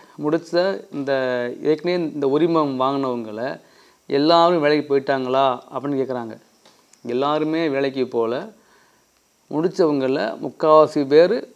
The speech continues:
கவர்மெண்ட்ல டெம்பரரியா ஒர்க் பண்றாங்க. இந்த கோர்ஸ் வந்து மெயின் என்ன பர்பஸ் அப்படின்னா, அரசாங்கத்தால சர்வே ஒர்க் எங்க தேவைப்படுமோ அங்க வந்து கவர்மெண்ட் லேண்ட்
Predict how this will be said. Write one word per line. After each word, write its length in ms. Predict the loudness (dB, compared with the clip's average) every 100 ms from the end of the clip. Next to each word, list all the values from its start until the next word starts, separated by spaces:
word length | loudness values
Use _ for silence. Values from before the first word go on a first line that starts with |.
| -6
கவர்மெண்ட்ல 840 | 0 0 0 -2 -4 -6 -6 -8 -12 _
டெம்பரரியா 580 | -8 0 2 2 2 0
ஒர்க் 280 | 0 0 -2
பண்றாங்க. 460 | -6 -4 -4 -6 -14 -20 _ _ _ _ _ _ _ _ _ _ _ -6
இந்த 260 | 0 2
கோர்ஸ் 400 | 2 2 4 2
வந்து 680 | 0 -2 0 -2 -2 -4 -8 _ _ _ _ _ _
மெயின் 360 | -6 2 4 4
என்ன 220 | 4 2
பர்பஸ் 400 | 2 2 0 -2
அப்படின்னா, 600 | -4 -8 -10 -6 -6 -6 -12 _ _ _ _ _ 0
அரசாங்கத்தால 1300 | 0 2 0 0 0 -2 -2 -4 -4 -4 -4 -6 -10 _ _ -20
சர்வே 540 | -6 0 2 4 4
ஒர்க் 460 | 4 2 0 -4 -2
எங்க 260 | 0 0
தேவைப்படுமோ 920 | 0 0 0 0 -6 -8 -6 -4 -6 -10 -20 _ _
அங்க 360 | -6 -2 2 2
வந்து 540 | 2 0 -2 -2 -6 -16 _ _ _
கவர்மெண்ட் 540 | 2 4 4 2 -2 -2
லேண்ட் 400 | 0 2 0